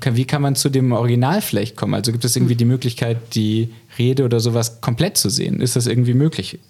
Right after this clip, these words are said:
Speaker 1: Geht ja nicht immer.
Speaker 2: Mhm.
Speaker 1: Ist nicht immer möglich, aber man kann sich überlegen, ob man das schaffen kann, ob man da näher ans, ans Original rankommt.
Speaker 2: Näher an die Quelle ran, näher an den Text ran. Oder wenn aus einer Studie immer nur eine Zahl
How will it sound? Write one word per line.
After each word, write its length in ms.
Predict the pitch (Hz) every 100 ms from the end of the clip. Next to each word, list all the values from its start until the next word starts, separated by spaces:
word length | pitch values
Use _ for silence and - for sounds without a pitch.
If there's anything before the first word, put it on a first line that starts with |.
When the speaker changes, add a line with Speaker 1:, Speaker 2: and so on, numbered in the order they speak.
| _
Speaker 1:
Geht 160 | 143 156
ja 80 |
nicht 180 | - -
immer. 280 | - 123 226 - _
Speaker 2:
Mhm. 100 | 226 226
Speaker 1:
Ist 120 | 196
nicht 140 | 117
immer 180 | 120 135
möglich, 320 | 147 156 151
aber 160 | 113 113
man 380 | 113 110 113 117 - - - _ _ _ _ - -
kann 160 | 127
sich 160 | 139 147
überlegen, 320 | 135 131 135
ob 140 | 127 120
man 160 | 120
das 440 | 117 113 113 - -
schaffen 300 | - 165 107
kann, 180 | 98
ob 120 | 104 107
man 120 | 110
da 120 | 107
näher 480 | 113 135 113 104 -
ans, 420 | 104 98 - -
ans 220 | - 104
Original 400 | - 101 104 104
rankommt. 480 | 107 110 113 - - - - - - - - - -
Speaker 2:
Näher 240 | 226 240
an 80 | 202
die 80 | 208
Quelle 360 | - 208 240
ran, 160 | 226 233
näher 180 | 226 226
an 60 |
den 100 | 214
Text 340 | 196 226 - -
ran. 220 | 247 240
Oder 180 | 202 220
wenn 120 | 220
aus 100 | 208
einer 100 | 208
Studie 680 | - - 247 262 214 214 262 - - - - _
immer 220 | 247 247
nur 160 | 240 226
eine 240 | 196 220
Zahl 480 | - 208 202 247 311